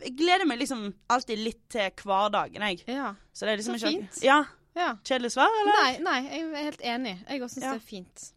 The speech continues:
Speaker 1: Så det er liksom aldri noe sånn spesielt som bare sånn, oh, men alltid, det er alltid noe.
Speaker 2: Mm. Og så masse fine kollegaer oppe i
Speaker 1: Å,
Speaker 2: fjerde
Speaker 1: ja.
Speaker 2: etasje,
Speaker 1: Det er
Speaker 2: sant?
Speaker 1: riktig, da.
Speaker 2: Mm.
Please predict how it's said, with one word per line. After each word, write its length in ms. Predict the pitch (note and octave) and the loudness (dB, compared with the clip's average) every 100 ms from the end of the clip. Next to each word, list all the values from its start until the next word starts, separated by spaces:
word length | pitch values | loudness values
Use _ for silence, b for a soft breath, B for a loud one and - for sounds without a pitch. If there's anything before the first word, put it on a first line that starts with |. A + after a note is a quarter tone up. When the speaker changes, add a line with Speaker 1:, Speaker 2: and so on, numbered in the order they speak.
| _ | _
Speaker 1:
Så 120 | - | -2
det 40 | A3 | 0
er 80 | B3 | 0
liksom 160 | C#4+ | 0
aldri 240 | C4 C#4 B3+ | 0 0 -2
noe 160 | G#3 | -6
sånn 160 | G#3 C4 | -6 -6
spesielt 840 | - A3 A3 A3 A#3+ G3+ D#3 - | -6 -8 -6 -4 0 2 0 -6
som 160 | - F3+ | -10 -2
bare 180 | F#3+ F3 | 0 0
sånn, 160 | F#3+ | -2
oh, 240 | - E4 D#4 - b | 2 4 2 -2 b
men 120 | - A3 | -6 0
alltid, 520 | B3 A#3 G3+ F#3+ F#3 _ _ _ _ _ - | 0 0 -2 -2 -6 _ _ _ _ _ -10
det 80 | - | -4
er 40 | A3 | -4
alltid 400 | A3+ - F3 F3+ | -4 -6 -6 -4
noe. 480 | F3+ G3+ - - F#3 _ | -4 -6 -8 -8 -8 _
Speaker 2:
Mm. 380 | D4 E4 G3+ G#3+ - _ _ - - - | -4 -4 -4 -8 -14 _ _ -20 -20 -18
Og 60 | |
så 100 | - | -14
masse 380 | G#3+ E3 - B2+ - | -12 -12 -14 -14 -14
fine 240 | - D#3+ E3+ | -14 -14 -14
kollegaer 540 | - D#3 D#3 D3 E2+ | -14 -10 -10 -10 -14
oppe 220 | - - - | -18 -18 -18
i 80 | F#3 - | -8 0
Speaker 1:
Å, 140 | F3 | 2
Speaker 2:
fjerde 240 | G3 G3+ G#3 | 4 2 0
Speaker 1:
ja. 60 | |
Speaker 2:
etasje, 420 | F#3+ G3+ F#3 - F#3 | -4 -8 -10 -8 -2
Speaker 1:
Det 80 | |
er 160 | F3+ F3 | -2 -2
Speaker 2:
sant? 60 | F#3+ | -6
Speaker 1:
riktig, 240 | - E3 | -8 -4
da. 100 | E3+ F3 A3 | -4 -4 -10
Speaker 2:
Mm. 340 | G#3 F3 F#3 | -12 -12 -16